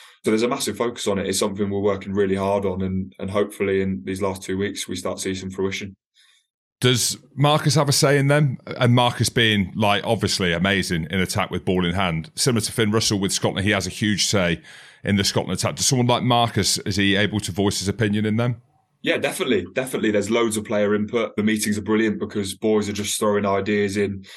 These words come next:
Speaker 1: challenging each other, which is always good. I, I don't think it, it ever works when a coach says something and everyone just, you know, nods their head.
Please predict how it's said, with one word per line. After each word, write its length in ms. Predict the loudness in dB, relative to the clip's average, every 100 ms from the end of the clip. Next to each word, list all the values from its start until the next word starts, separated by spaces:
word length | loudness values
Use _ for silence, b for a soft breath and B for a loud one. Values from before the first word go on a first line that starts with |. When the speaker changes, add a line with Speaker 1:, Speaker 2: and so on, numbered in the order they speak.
| B
Speaker 1:
challenging 480 | -6 -2 0 0 0
each 200 | -2 0
other, 360 | 0 2 0 -2 B B B -2
which 180 | -2
is 120 | 0 2
always 200 | 2 2
good. 240 | 0 0 -4 -10
I, 200 | -8 -4 -4 -2
I 80 |
don't 180 | 0 0
think 180 | 0 -2
it, 100 | -4
it 220 | -8 -4
ever 260 | -2 0 2
works 340 | 2 2 0
when 120 | -2
a 40 | -2
coach 280 | 0 -2 0
says 160 | -2
something 240 | -2 -2 0
and 80 |
everyone 320 | 0 0 0 -2
just, 260 | -4 -4
you 80 | -2
know, 140 | 0
nods 240 | 2 0 0
their 120 | -2
head. 280 | 0 -2